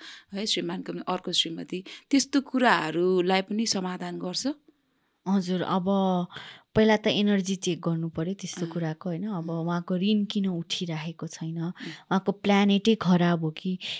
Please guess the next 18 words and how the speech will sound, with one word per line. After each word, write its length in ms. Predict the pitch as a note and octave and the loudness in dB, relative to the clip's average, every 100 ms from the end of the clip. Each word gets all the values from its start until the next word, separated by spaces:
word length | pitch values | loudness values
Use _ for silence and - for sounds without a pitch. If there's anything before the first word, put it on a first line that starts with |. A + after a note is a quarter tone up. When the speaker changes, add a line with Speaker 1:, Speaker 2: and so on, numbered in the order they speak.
| - | 4
Speaker 2:
या 100 | G3+ | 4
त 100 | G3+ | 6
दिन 400 | G3+ F#3 G#3 G#3 G#3 - E3 F3 | 4 6 6 6 2 -12 -10 6
पर्ने 280 | G3 F#3+ F#3 | 6 8 6
मान्छेको 440 | F3+ F3+ F#3 F3+ | 4 4 2 0
इन्टेन्सनै 720 | D#3+ G3 G3 F#3+ F3+ G3 F#3+ G3+ | 2 2 4 2 2 0 0 0
खराब 340 | - E3+ E3+ - | 0 0 0 -2
छ 80 | - | -6
कि, 280 | E3 - F3+ | -6 -4 -6
होइन? 160 | D#3+ A3+ | -4 -4
Speaker 1:
उम्। 140 | G3+ G3 G#3 G#3 - | -6 -6 -8 -12 -4
Speaker 2:
अब 100 | A3 | -4
त्यस्तो 480 | A3+ C4 - C#4 C4 | -2 -2 2 4 4
चिजहरूको 600 | C4 A#3+ G#3 D3+ D3 F3 | 2 0 4 2 0 -4
सल्युसन 640 | - F#3+ F#3 F3+ - F3+ | -2 -2 0 -2 -4 -4
चाहिँ 200 | F3+ A#3+ | -2 0
हुन्छ। 340 | D#3 D3 D3+ D3+ - _ _ _ _ _ - - - _ F3 | 0 -4 -8 -10 -14 _ _ _ _ _ -20 -20 -20 _ -6
जस्तै 460 | F#3+ - G3+ G#3+ | -6 -2 0 0